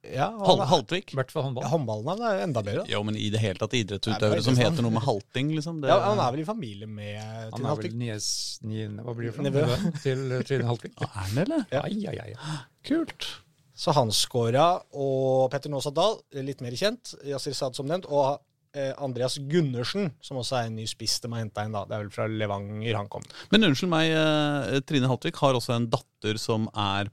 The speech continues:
Speaker 2: på, nei, men dette var en nevø, ja. Ja, ikke sant? Så det er ikke, ja. Mm. Ingenting.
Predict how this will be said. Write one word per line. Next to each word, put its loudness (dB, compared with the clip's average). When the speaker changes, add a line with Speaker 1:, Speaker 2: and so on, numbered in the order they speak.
Speaker 2:
på, -4
nei, 6
men 2
dette -2
var 2
en -4
nevø, 0
ja. -4
Ja, 0
ikke -6
sant? -6
Så -6
det -2
er -10
ikke, -6
ja. -8
Mm. 4
Ingenting. 0